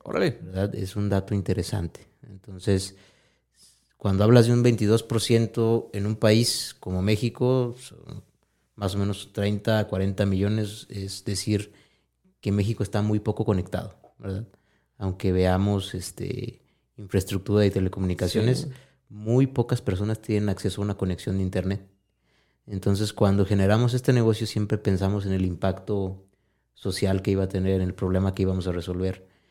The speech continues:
Speaker 2: Y dijimos, "No, pues es que estas antenas van a permitir hacer llegar la comunicación a lugares de difícil acceso, lugares muy intrincados". Entonces,
Speaker 1: Sí.
Speaker 2: ese es uno de los fines también de, de la marca, ¿no?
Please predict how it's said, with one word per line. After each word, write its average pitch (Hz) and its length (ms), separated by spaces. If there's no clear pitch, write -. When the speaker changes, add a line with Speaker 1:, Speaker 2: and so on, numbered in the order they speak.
Speaker 2:
Y - 240
dijimos, 95 380
"No, 101 120
pues - 140
es 92 140
que - 340
estas - 280
antenas 104 360
van 104 140
a 104 120
permitir 95 540
hacer 104 320
llegar 104 260
la 113 120
comunicación 98 680
a - 80
lugares 98 680
de 98 160
difícil 95 340
acceso, 98 340
lugares 98 300
muy 104 120
intrincados". 95 640
Entonces, 107 420
Speaker 1:
Sí. 123 120
Speaker 2:
ese 104 300
es - 320
uno 104 240
de 104 80
los 95 160
fines 101 300
también 92 360
de, 92 200
de 90 100
la 90 120
marca, 90 340
¿no? 92 160